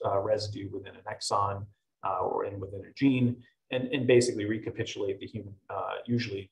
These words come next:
the human amino acid change specifically within that exon. And that's relatively straightforward, particularly with crispr to do. Um, we can go further, and sometimes this is important, particularly for generating preclinical models.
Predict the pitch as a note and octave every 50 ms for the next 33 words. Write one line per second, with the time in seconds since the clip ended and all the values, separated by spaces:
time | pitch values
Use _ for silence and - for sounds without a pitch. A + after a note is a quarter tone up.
0 | _ - G2+ - G#2 G2 G2 G2 - - G2 F#2+ G2 F#2+ - F#2+ G2 - - -
1 | G2 - - F#2 F#2 - - - - - - - - - - - - - G#2 -
2 | - G#2 G2+ - G2+ G2+ G#2 G2+ G#2+ G#2+ G2+ G2 G2 G2 - - - F#2+ F#2 F#2
3 | - - _ _ _ _ _ - A2+ B2 C3+ - - B2+ G2+ G2+ G2 - - -
4 | - G2+ - - G#2 F#2+ - - G#2 F#2+ F#2+ G2 - - - - - - A2+ G2
5 | F#2+ - - - - - _ - F#2+ - - - G#2+ G2+ G#2 G2+ G#2+ G#2+ G#2+ A2+
6 | A#2 - _ _ _ _ _ _ _ _ _ _ _ - C3+ B2+ A#2 A2 - A2+
7 | - - - _ _ - - _ - C3+ C3 C3 C3+ B2 B2 A#2 - A#2 A2+ A#2
8 | E3 G3+ - - - - - A#2 A#2 C3 A#2+ A#2+ A#2+ A#2+ A#2 A2+ G#2+ G#2+ G#2+ G2+
9 | G2 G2 - - - C3 B2+ C3 C#3+ C#3 C3+ - - A#2 - C3 A#2+ A2+ G2+ G2+
10 | G2 G2 - - G2 G2 G2 - G#2+ G2+ G2 G2 G2 F#2+ - - - - D3+ D3
11 | D3 C#3 B2+ A#2+ A#2 A#2+ A2+ A2+ A2 A2 A2 A2 A2 G#2+ G#2 -